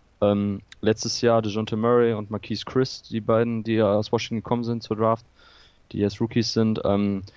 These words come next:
eigentlich immer so ein, so ein Team, was schon seit, seit Jahren super, äh, super recruited, aber der Coach Lorenzo Roma ist ei-, kein Mann vom Fach, <laughs> möchte ich fast schon sagen, was so alles am Taktikbrett betrifft. So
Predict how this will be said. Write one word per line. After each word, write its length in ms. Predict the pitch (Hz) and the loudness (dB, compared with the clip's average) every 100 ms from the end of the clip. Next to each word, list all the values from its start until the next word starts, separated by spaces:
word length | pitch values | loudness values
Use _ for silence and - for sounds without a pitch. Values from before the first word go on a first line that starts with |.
| - | -8
eigentlich 260 | - 120 123 | 0 2 2
immer 180 | 139 131 | 2 2
so 100 | 123 | 2
ein, 220 | 120 113 | 0 -2
so 160 | 107 110 | -4 -6
ein 260 | 107 101 | -4 -6
Team, 440 | - 123 127 123 123 - | -6 -2 0 -2 -6 -6
was 120 | - | -4
schon 140 | - 107 | 0 2
seit, 140 | 101 | 2
seit 180 | 101 - | 2 0
Jahren 340 | 113 120 123 | 2 2 2
super, 840 | 104 123 - 127 120 113 110 107 104 | -2 -6 0 2 4 2 2 2 2
äh, 40 | |
super 240 | 110 123 110 | 0 0 0
recruited, 560 | 107 - 135 147 131 _ - - _ - | 0 -2 -2 0 -2 _ -20 -20 _ -2
aber 160 | 104 | 2
der 80 | 107 | 2
Coach 320 | - 123 127 | 2 2 2
Lorenzo 320 | 110 117 117 113 | 0 -2 -2 0
Roma 320 | 120 127 117 | 2 2 0
ist 160 | 107 | 0
ei-, 160 | - - - _ _ _ | -6 -8 -10 _ _ _
kein 220 | - 117 | 0 2
Mann 140 | 120 113 | 0 -4
vom 180 | 107 | -8
Fach, 200 | - 113 | -4 -4
<laughs> 40 | - | -4
möchte 160 | - | -10
ich 60 | - | -2
fast 160 | 117 - | -2 -2
schon 140 | 113 | -2
sagen, 280 | 113 117 110 | 0 0 0
was 180 | 107 - | -4 -4
so 220 | 107 104 - - | -4 -6 -8 -6
alles 240 | - 123 110 | 0 0 0
am 100 | 113 | -4
Taktikbrett 640 | 120 - 95 - 101 - | -4 -4 -8 -4 -6 -6
betrifft. 420 | 98 - 110 - | -10 -4 -4 -2
So 220 | 110 101 | 0 0